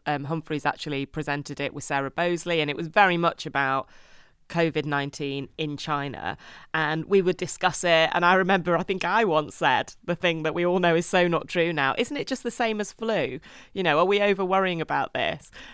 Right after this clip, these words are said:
And then it got to Italy, and it was a bit like, "Hmm, this is a, this is a little bit more concerning." And I remember talking to Peter Beaumont, um, one of our reporters, about what was happening in Italy, and that became quite alarming.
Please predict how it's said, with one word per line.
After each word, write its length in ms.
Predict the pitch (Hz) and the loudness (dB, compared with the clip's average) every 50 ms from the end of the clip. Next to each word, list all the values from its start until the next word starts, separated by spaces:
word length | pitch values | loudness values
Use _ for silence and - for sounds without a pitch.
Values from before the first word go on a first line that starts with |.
| - | -12
And 100 | - 196 | -2 2
then 120 | 214 220 220 | 2 2 4
it 60 | 156 | 4
got 160 | 214 214 - | 2 2 2
to 180 | - 220 - 214 | 2 0 2 2
Italy, 440 | 214 - - 233 214 208 208 208 202 | 2 2 0 -2 -2 0 0 0 0
and 120 | 196 190 | 0 0
it 60 | 190 | -2
was 120 | - 185 180 | -2 -2 -2
a 40 | |
bit 120 | 180 196 - | -2 -2 0
like, 220 | 190 185 175 214 | 0 0 0 -2
"Hmm, 360 | 254 269 262 254 254 254 254 | -8 -8 -8 -6 -6 -6 -4
this 180 | 247 262 254 - | -4 -4 -4 -4
is 140 | 247 226 - | -6 -4 -2
a, 240 | 226 226 220 220 220 | -2 0 0 -2 -2
this 160 | - 247 - 240 | -4 -6 -6 -6
is 100 | 220 208 | -6 -4
a 60 | 214 | -2
little 220 | 208 214 202 202 | -2 0 -2 0
bit 160 | 196 - - | -2 -2 -2
more 140 | - 185 185 | -2 -2 -4
concerning." 580 | - - 180 - - 208 196 190 190 190 185 185 | -4 -6 -10 -8 -4 -2 0 0 0 0 -2 0
And 100 | 180 180 | 0 0
I 40 | 175 | 0
remember 240 | 175 180 175 175 | 0 0 -2 -4
talking 340 | 175 - 190 175 - 180 165 | -4 -4 -4 -4 -4 -4 -6
to 100 | - 170 | -6 -6
Peter 280 | - 180 170 160 - 170 | -6 -6 -6 -6 -6 -6
Beaumont, 580 | 147 - 170 175 170 170 165 165 165 165 - - | -2 0 0 0 2 0 0 -2 -2 -4 -4 -2
um, 400 | - 160 151 151 151 151 147 143 - | 0 0 0 0 -2 -4 -8 -10 -12
one 180 | - 156 170 165 | -8 -4 -4 -2
of 80 | 156 165 | 0 0
our 120 | 151 151 | 0 0
reporters, 560 | 156 156 - - 170 170 165 - 170 156 - | 0 -2 -4 -6 -6 -6 -6 -6 -8 -8 -8
about 460 | 160 - 160 151 151 147 139 - - | -8 -6 -4 -2 0 0 0 -2 -2
what 120 | - 156 - | -6 -6 -6
was 100 | - - | -6 -8
happening 300 | 160 151 - 135 139 139 | -10 -10 -8 -8 -8 -6
in 80 | 143 | -6
Italy, 340 | 160 151 - - 156 143 131 | -6 -6 -8 -10 -10 -8 -6
and 160 | 135 131 139 | -6 -4 -2
that 160 | 151 - - - | -2 -2 -4 -6
became 340 | 165 - 156 151 143 139 | -10 -8 -8 -8 -8 -12
quite 320 | - - - 156 147 139 127 | -16 -10 -4 0 0 0 0
alarming. 540 | 135 131 120 117 113 113 104 76 78 - | 0 -4 -4 -4 -4 -6 -8 -12 -14 -14